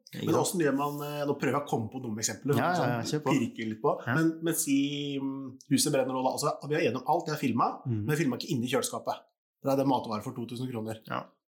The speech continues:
Speaker 2: Hvordan gjør man, altså, s-, tenker forsikringen bare sånn, «Nei, bare se to tusen på det.»
Speaker 1: Jeg tror, eh, og jeg mener
Speaker 2: Eller, eller de begynner sånn, «Det, fire melk ganger to», ikke sant? Eller, eller liksom, nei.
Speaker 1: <laughs> Nei,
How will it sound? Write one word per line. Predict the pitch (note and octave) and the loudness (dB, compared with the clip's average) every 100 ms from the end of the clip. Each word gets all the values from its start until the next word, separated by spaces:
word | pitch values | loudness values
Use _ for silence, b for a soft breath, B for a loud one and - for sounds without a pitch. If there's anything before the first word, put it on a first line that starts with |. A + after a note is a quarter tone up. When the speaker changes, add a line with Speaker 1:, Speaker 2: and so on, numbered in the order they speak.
| - | -2
Speaker 2:
Hvordan | D3+ F#3 F3 | 0 4 4
gjør | D3 C3 B2 | 6 4 4
man, | C3+ | 2
altså, | C3 C#3 | 0 0
s-, | C3+ - - - | -2 -2 -6 -4
tenker | D3 D3+ D3 | -2 -2 0
forsikringen | C3 B2 C3+ | 0 0 0
bare | C3+ | 2
sånn, | C3 | 2
«Nei, | D#3 | 2
bare | D#3+ D3 | 2 0
se | D3+ | 0
to | C#3 C#3 | 2 0
tusen | B2 - | 0 -2
på | B2+ | 0
det.» | G#2+ - - B B B B B | 0 -2 -14 B B B B B
Speaker 1:
Jeg | C3+ | 0
tror, | D3 C3+ D3 D3 | 4 6 6 4
eh, | D3 D3+ | 2 2
og | |
jeg | C#3+ C#3 | 4 4
mener | A2+ G#2 | 2 2
Speaker 2:
Eller, | F3 F3+ | 2 2
eller | |
de | F#3 | 2
begynner | F3 C3 C#3+ | 2 2 2
sånn, | C#3+ D3 | 0 4
«Det, | F3+ F3+ | 2 2
fire | - E3 D#3 | 0 2 4
melk | D3+ D#3 D#3+ | 2 2 0
ganger | D#3 D3+ | 0 0
to», | - D#3 D3+ | 0 2 2
ikke | - | 2
sant? | E3+ | 2
Eller, | E3+ | 4
eller | F3+ | 4
liksom, | D#3+ D#3+ C3+ - | 2 0 0 0
nei. | C3+ C#3 C#3 C#3+ | 0 0 -2 0
Speaker 1:
<laughs> | B3 | 2
Nei, | A#2+ A#2+ | 4 2